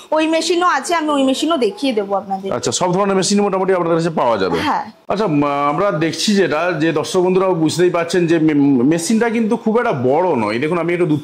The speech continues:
Speaker 2: থেকেও দেখানোর চেষ্টা করলাম।
Speaker 1: হুম।
Speaker 2: আহ, মেশিনটা খুব একটা বড় নয়, মেশিনটা একটা ছোটখাটো মেশিন। তো
Speaker 1: হ্যাঁ।
Speaker 2: এই মেশিনটা তো ছোটখাটো মেশিন, কিন্তু এই মেশিনটা বসাতে কতটা কি জায়গা লাগবে যদি একটু দর্শক বন্ধুদের বলেন।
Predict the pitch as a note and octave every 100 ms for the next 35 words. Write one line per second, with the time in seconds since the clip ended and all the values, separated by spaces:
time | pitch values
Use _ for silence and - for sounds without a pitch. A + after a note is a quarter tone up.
0 | - F3+ F3+ C#3+ D#3+ D#3 D#3+ - D#3 B2+
1 | A#2+ D#3+ C4 A3+ F#2+ - - A#2 C#3+ E3+
2 | F#3 A#3 A3+ A3+ G#3 A3 D3 C3 D3+ C#3
3 | D3 E3+ F3 A3 G#3+ A3 G#3 G3+ G#3 D#3
4 | G#2+ - E2+ - D#3+ E3 - B3 F#3+ G#3
5 | - G3 F#3 F3+ G#3 G#3+ G#3+ G3 D#3 E3+
6 | G3 G3 F#3 D#3 E3 D#3+ F#3 F#3 E3 D#3
7 | D3+ F#3 E3 B2 B2+ F#3 F3 F#3 D#3 D3+
8 | D#3+ D#3+ A2 A#2+ C3+ D3+ D#3 D#3 D#3 D3
9 | D3 D3 D3 C3+ - - - C3 A#2+ C3
10 | A#2 A2+ A#2+ G#2+ F#2 E2+